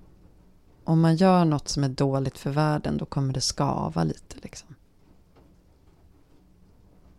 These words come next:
Eller något som är meningslöst och inte leder någon vart, liksom. Och lite grann tycker jag ändå så här, jag, jag,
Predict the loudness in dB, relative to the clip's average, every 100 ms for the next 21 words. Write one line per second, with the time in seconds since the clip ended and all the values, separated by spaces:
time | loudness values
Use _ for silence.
0 | _ _ 4 6 4 2 -2 -2 0 0
1 | -2 -2 -4 -4 -4 -4 -6 -6 -6 -6
2 | -6 -6 -6 -6 -8 -10 -16 -20 -18 -16
3 | -16 -18 _ _ _ _ _ _ _ _
4 | _ _ _ _ _ _ _ _ _ _
5 | _ _ _ _ _ _ _ 6 6 6
6 | 4 4 4 0 -2 -2 0 -2 -2 -2
7 | -4 -4 -6